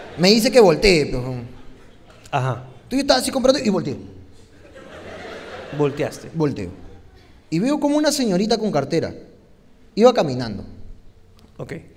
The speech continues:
Speaker 1: Y vienen dos personas como que a querer abrazarla y sin asco hicieron esto. Pum, uno la abraza, el otro la abraza por acá y ¡pa! Pum, como cualquier huevada cayó la flaca. Pero como cualquier huevada.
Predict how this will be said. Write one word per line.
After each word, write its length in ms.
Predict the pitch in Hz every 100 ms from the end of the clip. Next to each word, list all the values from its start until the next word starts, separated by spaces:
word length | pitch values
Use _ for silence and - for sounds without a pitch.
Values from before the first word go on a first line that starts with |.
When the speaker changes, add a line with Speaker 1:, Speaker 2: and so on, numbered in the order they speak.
| -
Speaker 1:
Y 100 | 147
vienen 280 | 151 196 190
dos 140 | 214
personas 520 | 214 180 175 127 110 -
como 220 | 127 127
que 80 | 127
a 40 |
querer 200 | 127 156
abrazarla 600 | 185 135 - 151 107 107 - - - - - - - -
y 140 | - 175
sin 260 | - 147
asco 420 | 208 233 330 381 -
hicieron 360 | 135 147 135 120
esto. 180 | - - -
Pum, 220 | - 233 -
uno 180 | 214 214
la 60 | 208
abraza, 360 | 262 262 - -
el 80 | 175
otro 140 | 202
la 60 | 208
abraza 120 | 214
por 100 | 190
acá 160 | 180 262
y 160 | 226 - - -
¡pa! 500 | - - - - - - - - - - - - - -
Pum, 300 | - 202 139
como 260 | 143 131
cualquier 320 | 127 135 160 170
huevada 300 | 147 139 127
cayó 180 | 120
la 80 | 113
flaca. 220 | 107 87 - - - - - - - - - - - - - -
Pero 220 | 165 165 160
como 240 | 175 175
cualquier 400 | 175 143 226 320
huevada. 720 | 330 233 113 156 220 92 95